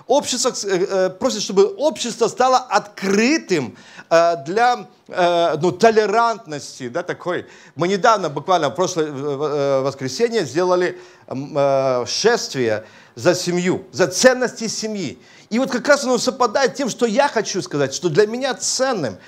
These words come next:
Если говорить об обществе, в котором мы живём, то оно пытается навязать нам нормы, э, о-, отношений. И когда мы говорим о том, что м-, у нас есть позиция семьи,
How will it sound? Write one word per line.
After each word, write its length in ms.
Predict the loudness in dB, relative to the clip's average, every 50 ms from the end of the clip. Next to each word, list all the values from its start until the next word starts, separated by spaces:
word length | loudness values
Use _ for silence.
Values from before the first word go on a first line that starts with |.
| -20 -20 -18 -18 -18 -16 -10
Если 380 | -6 0 2 2 2 2 0 2
говорить 400 | 4 4 6 6 2 0 -2 -2
об 140 | -4 -2 0
обществе, 420 | 0 0 0 0 -2 -4 -4 0
в 20 | 0
котором 340 | 2 2 2 2 2 0
мы 80 | 0 -2
живём, 300 | -2 0 0 0 0 2
то 180 | 0 2 4 4
оно 420 | 2 2 2 0 0 0 -2 -6 -12 -20 -20 _
пытается 600 | 0 0 0 2 0 2 2 2 0 0 -2 0
навязать 640 | 0 0 0 0 -2 -4 -4 0 0 2 2 0 0 -2
нам 180 | -2 -2 -2 -6 -14 -10
нормы, 800 | -6 -2 0 4 6 6 6 6 4 2 -2 -4 -6 -8 -8 -12 -16 -20 _ _
э, 60 | -8 -2
о-, 800 | 0 2 2 2 2 2 2 2 0 -2 -4 -4 -6 -8 -8 -6 -6
отношений. 800 | -6 -6 -4 -4 -4 -4 -4 -4 -4 -4 -4 -4 -6 -8 -10 -14 -18 -20 -20 -20 -16
И 80 | -8 0
когда 480 | 0 0 0 0 2 4 6 6 6 2
мы 240 | 0 -4 -4 -4
говорим 340 | 0 0 2 2 2 0 0
о 60 | -2
том, 160 | 0 0 0 0
что 280 | 0 -2 -2 -2 -4 -8
м-, 320 | -6 -4 -2 -2 -2 -2 0
у 120 | 0 0 2
нас 420 | 2 2 2 2 0 -2 -6 -6
есть 260 | -6 -6 -6 -6 -2
позиция 680 | _ 0 0 0 -2 -6 -8 -8 -8 -6 -4 -4 -4 -4
семьи, 680 | -6 -8 -6 -6 -4 -6 -4 -4 -4 -4 -4 -6 -8